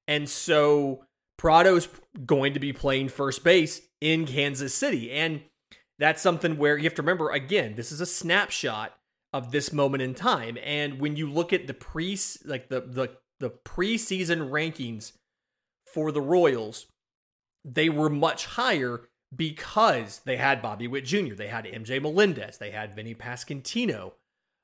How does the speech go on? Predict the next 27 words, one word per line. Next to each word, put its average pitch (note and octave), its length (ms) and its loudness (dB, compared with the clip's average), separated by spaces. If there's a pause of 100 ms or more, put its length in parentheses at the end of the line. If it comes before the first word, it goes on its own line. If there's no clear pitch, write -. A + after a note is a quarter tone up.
(140)
Um, B2 440 -6
they D3+ 120 0
had F3 160 2
so F3 320 4
many E3+ 240 2
guys, D3 560 0 (440)
and D#3 260 -2
then D#3 580 -2 (640)
they've D3+ 160 4
graduated D3+ 640 4
most B2 260 -4
of G#2 120 -12
them. G#2+ 320 -12 (160)
Asa D3+ 320 0
Lacy C#3+ 600 0
back-, C3+ 440 0 (720)
backed G3 240 6
up D3 160 6
a - 40 0
little B2+ 200 -2
bit B2 180 -4
out B2+ 180 -2
of B2 80 -4
the B2+ 80 -10
top A#2 300 -6
one A#2 120 -6
hundred. G#2+ 440 -12